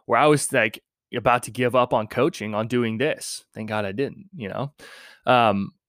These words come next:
but I was thinking about joining the military. And I was like, "Man, if I'm gonna go into the military, I should just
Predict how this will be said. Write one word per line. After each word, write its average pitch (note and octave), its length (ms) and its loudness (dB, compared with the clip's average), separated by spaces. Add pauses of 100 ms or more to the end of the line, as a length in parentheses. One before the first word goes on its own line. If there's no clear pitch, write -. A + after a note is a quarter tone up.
but C#3+ 120 6
I D3+ 60 8
was C#3+ 120 4
thinking E3 240 2
about D3 280 4
joining C3+ 340 0
the D3+ 80 -2
military. C3 580 -2 (180)
And A#2+ 100 -8
I - 20 -2
was D3 100 -2
like, C#3+ 140 -2
"Man, F3 160 0
if F3 80 -4
I'm E3+ 80 0
gonna F#3 160 -2
go D3+ 180 2
into D#3 140 0
the C3 60 -4
military, D#3 500 0
I - 20 2
should C3+ 180 -8
just B2+ 280 -4